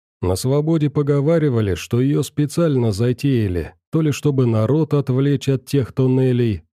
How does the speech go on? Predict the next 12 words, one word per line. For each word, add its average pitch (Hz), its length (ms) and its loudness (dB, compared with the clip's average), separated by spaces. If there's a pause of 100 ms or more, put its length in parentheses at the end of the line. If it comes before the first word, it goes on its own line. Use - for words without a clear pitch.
то 139 100 0
ли 147 80 0
вообще 147 560 0
Альянс 135 560 0
перебираться 127 760 0
с - 100 -8
тех 131 240 -2
станций 147 500 -2
в 92 60 -4
другое 127 440 2
место 135 420 0
захотел. 101 680 -2